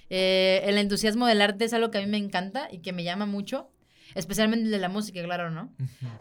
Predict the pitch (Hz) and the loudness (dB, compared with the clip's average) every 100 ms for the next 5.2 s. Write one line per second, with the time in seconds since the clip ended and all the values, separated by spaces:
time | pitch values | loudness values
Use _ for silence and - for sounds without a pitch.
0 | - 214 202 196 190 190 190 190 190 175 | -2 2 4 4 4 6 6 6 4 0
1 | - 175 214 214 208 214 240 254 208 - | -12 -4 0 2 4 2 -2 -4 -6 -6
2 | 220 220 208 202 202 214 190 180 240 269 | -6 -2 0 0 0 0 0 0 -2 0
3 | 240 214 208 208 185 180 165 170 175 170 | 0 0 0 -2 -4 -8 -6 -2 0 -2
4 | 170 _ _ _ _ 185 214 202 - 214 | -6 _ _ _ _ 0 2 0 0 2
5 | 254 254 | 2 -2